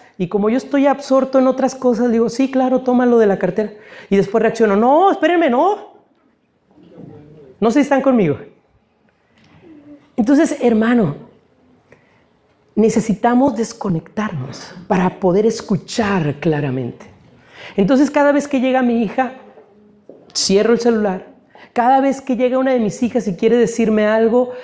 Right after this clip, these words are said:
se-, me alejo de la computadora, volteo a verla para ponerle atención cara a cara. Por lo regular, apagamos el televisor y le digo, "Ahora sí, dígame." No le bajo el volumen porque sigo viéndolo.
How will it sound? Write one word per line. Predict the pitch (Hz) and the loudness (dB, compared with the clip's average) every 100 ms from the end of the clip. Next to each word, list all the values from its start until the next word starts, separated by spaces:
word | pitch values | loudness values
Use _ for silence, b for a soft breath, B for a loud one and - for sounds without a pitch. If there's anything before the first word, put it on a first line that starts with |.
| B | B
se-, | B - 226 208 - | B -6 -2 0 0
me | 190 | 0
alejo | 185 170 202 220 262 | 2 2 2 2 2
de | 254 | 2
la | 240 | 0
computadora, | 233 214 220 208 196 196 190 | -2 -2 -2 -2 0 0 -2
volteo | 160 160 143 - 226 240 | 0 0 -2 0 2 2
a | 240 | 2
verla | 226 220 220 | 0 0 0
para | 202 156 | -2 -4
ponerle | 170 156 185 226 | -4 -2 0 -2
atención | 240 226 208 214 | -2 -4 0 -2
cara | 208 214 | 0 -4
a | 208 | -4
cara. | 175 190 - B B B | -6 -8 -16 B B B
Por | 208 | 0
lo | 196 | 0
regular, | 196 196 190 220 | 0 0 0 0
apagamos | 254 - 190 202 247 277 277 | -2 -2 -4 -2 -2 -2 -2
el | 247 | -2
televisor | 233 226 202 - 220 | 0 0 -2 0 0
y | 202 | 2
le | 185 | 2
digo, | 185 | 2
"Ahora | 214 240 | 2 0
sí, | 233 240 | 0 0
dígame." | 240 226 208 196 143 - _ _ _ _ _ _ _ _ _ _ _ _ _ _ _ - | 0 0 -2 -2 -4 -12 _ _ _ _ _ _ _ _ _ _ _ _ _ _ _ -4
No | 185 | 0
le | 247 | 2
bajo | 247 247 | 2 0
el | 262 | 0
volumen | 202 214 240 180 | 2 2 2 0
porque | 180 - | -4 -12
sigo | - 196 202 | -8 -4 -2
viéndolo. | 196 196 196 151 | 0 0 0 -4